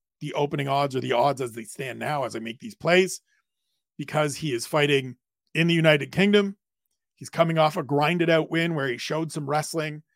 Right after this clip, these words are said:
And because Ash Moose is just a guy that is seven and oh and hasn't really faced anybody, I think there is a tendency to look at fighters that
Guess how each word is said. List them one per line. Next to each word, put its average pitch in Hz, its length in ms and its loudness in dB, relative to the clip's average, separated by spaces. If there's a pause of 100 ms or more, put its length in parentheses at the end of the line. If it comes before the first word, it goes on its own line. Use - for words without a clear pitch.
(300)
And 156 120 -2
because 170 440 -2
Ash 175 240 2
Moose 180 240 0
is 147 140 -10
just 156 240 -8
a 160 40 -8
guy 160 260 4
that 143 120 -2
is 127 220 -8 (460)
seven 185 420 4
and 170 140 0
oh 156 380 4 (520)
and 151 100 -6
hasn't 185 460 2
really 175 240 2
faced 160 380 -2
anybody, 113 360 -8
I 107 40 -10
think 175 320 -4
there 170 160 2
is 131 120 -2
a 123 40 -6
tendency 170 720 -4 (520)
to 165 100 0
look 160 300 0
at 180 220 4
fighters 156 520 0 (420)
that 139 300 0